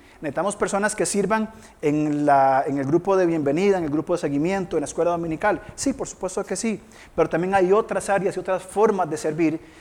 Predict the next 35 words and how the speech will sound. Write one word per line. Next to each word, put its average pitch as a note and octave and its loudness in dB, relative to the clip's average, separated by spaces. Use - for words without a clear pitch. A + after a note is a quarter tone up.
que E3+ -6
también E3 -2
la F#3+ 0
iglesia F3 0
necesita. C#3+ -8
Y E3 4
es F3 2
como F#3+ -4
nosotros F3+ -4
nos C#3+ -10
preguntamos, E3 2
eh, C#3+ 4
antes D3 -2
de D3 0
continuar D#3 2
en E3 -2
la E3+ -2
segunda E3+ -2
parte, F3+ 0
pregúntese G3+ 2
esto, G3+ -4
¿cómo A3 0
está G#3 -6
siendo G3 -4
usted F#3 -8
desafiado F3+ -4
para D#3 -2
servir D3+ -4
al D#3+ -2
Señor? C3+ -6
¿Cuáles F3+ 2
son G3+ -6
los F#3 -2
medios, D#3+ -2
recursos C#3 -6